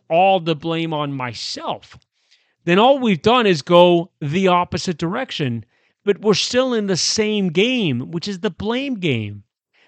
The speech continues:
Generally, we find that if you go from one extreme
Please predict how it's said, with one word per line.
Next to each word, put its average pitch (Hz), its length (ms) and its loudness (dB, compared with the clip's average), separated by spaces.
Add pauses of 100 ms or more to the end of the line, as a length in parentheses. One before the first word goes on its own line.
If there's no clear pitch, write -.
(120)
Generally, 226 460 2
we 175 140 -2
find 208 420 0
that 165 120 2
if 151 180 -2
you 170 80 -4
go 208 240 4
from 160 240 -2
one 202 180 -2
extreme 185 880 -2